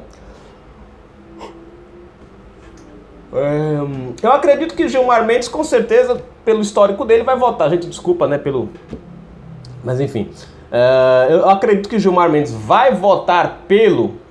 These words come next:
é, é, pela punição do Deltan, assim como o Lewandowski, né?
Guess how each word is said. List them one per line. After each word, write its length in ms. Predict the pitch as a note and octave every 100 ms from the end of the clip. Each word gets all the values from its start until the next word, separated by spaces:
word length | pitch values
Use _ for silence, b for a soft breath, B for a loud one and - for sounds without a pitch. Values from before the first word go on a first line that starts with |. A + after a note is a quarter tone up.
| - - - - - -
é, 380 | C3+ C#3+ C#3 D3
é, 20 |
pela 300 | A#3 F#3+ G#3
punição 960 | F#3+ - C#4 B3+ G#3 - G#3+ G3 B2 - - - - - -
do 160 | D#3
Deltan, 400 | D3+ C3+ - D#3+ G3
assim 340 | G3 - A3
como 360 | A3 A3 A3+ -
o 80 | F3+
Lewandowski, 880 | F#3 F#3 F3+ B2 F#2+ - - - - - - _
né? 240 | - G2+